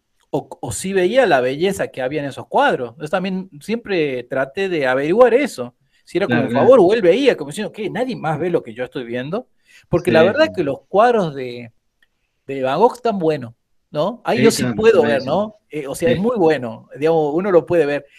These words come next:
Speaker 1: Digamos, diferente es cuando, a ver, El Grito también me parece bueno, digamos, eh, a nivel particular.
Speaker 2: Expresivo, a nivel expresivo.
Speaker 1: Claro,
Speaker 2: Pero bueno.
Speaker 1: pero hay otras cosas, ¿no? Digo, esto, este pensamiento que tenemos,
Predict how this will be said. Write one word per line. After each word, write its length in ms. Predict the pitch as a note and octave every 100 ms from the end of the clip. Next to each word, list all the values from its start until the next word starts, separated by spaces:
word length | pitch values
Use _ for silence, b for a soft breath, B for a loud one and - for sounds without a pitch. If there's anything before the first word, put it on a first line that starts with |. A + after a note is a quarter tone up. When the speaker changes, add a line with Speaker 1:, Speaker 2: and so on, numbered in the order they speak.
| b
Speaker 1:
Digamos, 160 | A3+ G3+
diferente 520 | A3+ D4+ E4 C#4+ G#3+
es 100 | G#3+
cuando, 580 | - D#3 C#3 B2 A#2+ A#2+
a 40 | B2
ver, 240 | B2 - _ _ F3+
El 120 | F3+
Grito 260 | C#4+ C#4+ D#3+
también 280 | D#3+ F3+
me 80 | D3
parece 300 | C3+ C#3 D3+
bueno, 300 | B2+ D3 C3
digamos, 340 | B2 C3 B2 B2+
eh, 80 | A#2+
a 180 | A2+ A#2
nivel 340 | B2 C#3 C3+ _ _ _ _ _
particular. 520 | A#2 - - C#3 D3
Speaker 2:
Expresivo, 500 | D3 G3+ F3 A#2+ A2+
a 100 | G#2+
nivel 220 | C3 G3
expresivo. 340 | F#3+ A2 A2 F#3
Speaker 1:
Claro, 320 | F3+ D#3 B2
Speaker 2:
Pero 180 | G#2 G#2+
bueno. 200 | A2+ G#2 -
Speaker 1:
pero 80 | C#4+
hay 60 | D4
otras 320 | D#4+ G#3 -
cosas, 440 | - D3 B2 A#2 C3+
¿no? 220 | G#3 A#3 b b b _
Digo, 220 | G#3+ C4 C#4+
esto, 420 | C#4 E4+ F3+ E3
este 240 | A3 C4+ -
pensamiento 600 | D#3 D#3 F3 G#3+ A#3 E3
que 140 | C3+
tenemos, 720 | C#3+ E3 G#3+ G#3 C4 D4